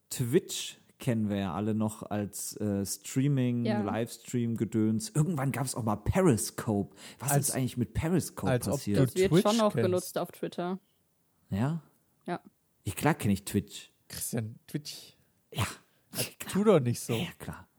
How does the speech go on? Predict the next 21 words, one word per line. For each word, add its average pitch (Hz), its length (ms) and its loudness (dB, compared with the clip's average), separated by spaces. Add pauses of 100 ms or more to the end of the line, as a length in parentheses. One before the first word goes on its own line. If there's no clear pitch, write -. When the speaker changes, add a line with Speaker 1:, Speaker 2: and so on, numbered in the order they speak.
(120)
Speaker 1:
Ja, 101 120 -6
klar. 95 320 -10 (440)
Und, 185 420 8 (180)
ähm, 165 560 4 (640)
<laughs> - 600 -20
Twitch 196 440 2 (100)
hat - 320 -6 (120)
den 147 160 4 (360)
Wahlkampf-Account 110 1080 -2
von 113 200 -4
Donald 117 320 -2
Trump 139 300 -4
gesperrt, 95 580 -6 (420)
weil 113 640 2 (160)
dort, 135 560 -2 (360)
ich - 100 -14
glaub, 143 200 -2
wegen 135 160 0
zwei 143 360 0
Videos, 165 560 -2
äh, 123 380 -4